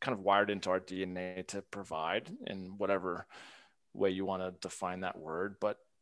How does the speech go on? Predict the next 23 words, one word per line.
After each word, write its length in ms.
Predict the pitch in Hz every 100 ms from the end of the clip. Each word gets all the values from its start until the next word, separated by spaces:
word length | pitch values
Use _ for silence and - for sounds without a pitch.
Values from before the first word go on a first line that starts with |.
| _ _
how 500 | - - - 143 170
did 180 | 165 139
you 180 | 127 120
work 200 | 117 110
through 240 | - 110
that, 320 | 101 104 107 - _ _
or 100 | 120
how 300 | 104 131 123
are 100 | 120
you 180 | 123 113
working 540 | - 151 - 95 110 156 -
presently 460 | 151 170 - 101
through 240 | 87 117 95
that 220 | 92 90
in 60 |
terms 200 | 98 98
of, 60 | 98
like, 120 | 90 -
letting 400 | 117 113 120 123
go 340 | 113 110 113 -
of 360 | 113 107 98 -
the 100 | 104
certain 560 | - 110 - 139 160